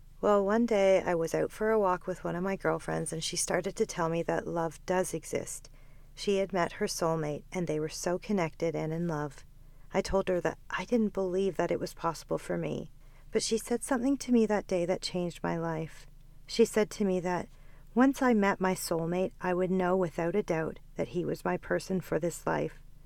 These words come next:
She asked me if I had felt that with my ex, and I thought long and hard about that while we were walking, but I simply answered, "No, no, he wasn't."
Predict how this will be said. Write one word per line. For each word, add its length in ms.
She 260
asked 300
me 140
if 100
I 120
had 140
felt 260
that 180
with 180
my 140
ex, 380
and 100
I 80
thought 300
long 260
and 120
hard 200
about 300
that 240
while 160
we 140
were 140
walking, 540
but 100
I 100
simply 460
answered, 480
"No, 320
no, 200
he 80
wasn't." 520